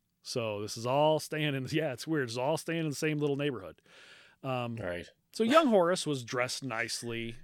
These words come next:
Speaker 1: uh, dress shirt, slacks, nice shoes, uh, black velvet hat with a golden tassel, which he was very, apparently
Speaker 2: Sounds
Speaker 1: very proud of.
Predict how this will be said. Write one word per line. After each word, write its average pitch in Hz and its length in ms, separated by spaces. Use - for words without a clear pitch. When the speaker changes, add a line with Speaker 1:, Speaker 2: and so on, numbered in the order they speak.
Speaker 1:
uh, 107 200
dress 110 280
shirt, 110 560
slacks, 101 1160
nice 127 280
shoes, 120 720
uh, 110 180
black 135 460
velvet 131 520
hat 127 320
with 131 140
a 117 60
golden 127 400
tassel, 123 500
which 131 160
he 143 80
was 127 140
very, 135 260
apparently 147 500
Speaker 2:
Sounds - 260
Speaker 1:
very 147 200
proud 107 420
of. - 180